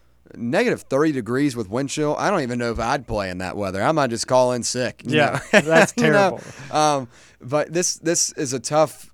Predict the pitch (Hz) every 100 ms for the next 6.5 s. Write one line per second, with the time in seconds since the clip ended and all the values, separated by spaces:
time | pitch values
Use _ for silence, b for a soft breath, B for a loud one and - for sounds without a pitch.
0 | - - - 117 - 170 - 165 120 127
1 | 147 151 120 107 - 151 135 117 127 117
2 | 104 95 123 113 143 151 147 151 123 139
3 | 131 127 127 123 120 110 - - 147 151
4 | 127 135 131 120 131 123 123 120 117 117
5 | 113 113 98 120 113 107 92 b b b
6 | - 117 113 107 101